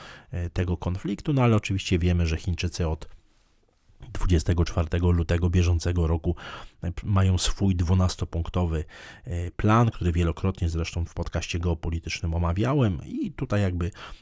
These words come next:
narracja jest absolutnie zbieżna z tym, z tym, z tym, z tym planem, jeżeli chodzi także o to spotkanie. E, natomiast to, co mocno, e, mocno wyakcentowano, e, to także, mm,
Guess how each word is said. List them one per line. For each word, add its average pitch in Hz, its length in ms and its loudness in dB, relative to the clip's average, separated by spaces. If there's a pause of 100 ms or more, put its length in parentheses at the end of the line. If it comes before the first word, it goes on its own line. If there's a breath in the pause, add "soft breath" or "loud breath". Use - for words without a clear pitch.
(120 loud breath)
narracja 90 520 2
jest 85 240 -2
absolutnie 87 500 -2
zbieżna 85 640 2 (180)
z - 140 -8
tym, 76 260 -6 (760 loud breath)
z - 120 -10
tym, 87 260 -2
z - 100 -10
tym, 87 220 -2
z - 40 -10
tym 98 160 0
planem, 90 520 0
jeżeli 87 320 -2
chodzi 85 260 -4
także 87 300 -2
o 85 100 -4
to - 100 -6
spotkanie. - 640 -6 (500 loud breath)
E, 90 200 2
natomiast 127 640 2 (100)
to, 127 100 0
co 123 140 2
mocno, 113 520 2 (340 loud breath)
e, 92 200 0
mocno 104 340 2
wyakcentowano, 104 920 2 (540 loud breath)
e, 87 200 0
to 98 140 0
także, 95 720 2 (180)
mm, 92 220 -2